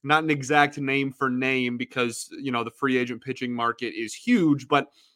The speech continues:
uh, we'll give some sort of a, you know, what the twenty twenty-four rotation could look like, you know,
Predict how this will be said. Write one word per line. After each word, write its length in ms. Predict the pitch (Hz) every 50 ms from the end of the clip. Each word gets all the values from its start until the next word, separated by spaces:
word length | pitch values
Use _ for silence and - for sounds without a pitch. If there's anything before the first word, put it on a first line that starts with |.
| _ _
uh, 180 | - 143 147 151
we'll 120 | 156 170 180
give 200 | 180 214 196 -
some 320 | - - - 185 180 185
sort 360 | 170 - - 180 165 160 160 151
of 140 | 147 131
a, 340 | 139 131 127 127 127 127 123 120
you 80 | 131
know, 120 | 123 123 117
what 240 | 117 127 135 131
the 60 | - -
twenty 260 | - - 135 127 120
twenty-four 500 | - 131 123 120 117 _ 120 120 123 117
rotation 500 | 117 117 - - 117 113 117 - 113 113 -
could 240 | - - 139 120
look 260 | 120 120 117 117 - -
like, 300 | 113 110 107 107 - _ _ _ _ - - _ _ -
you 80 | 120
know, 120 | 107 85